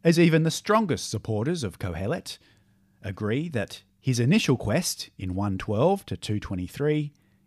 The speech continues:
is unsuccessful. Two point three. The failure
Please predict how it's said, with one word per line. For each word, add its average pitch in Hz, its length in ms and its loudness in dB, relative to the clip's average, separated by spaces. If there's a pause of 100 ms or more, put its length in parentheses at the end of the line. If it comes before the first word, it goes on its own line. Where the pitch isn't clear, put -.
is 123 180 0
unsuccessful. - 800 -6 (2000)
Two 196 160 6
point 143 320 0
three. 82 340 -8 (440)
The 117 100 0
failure 135 640 2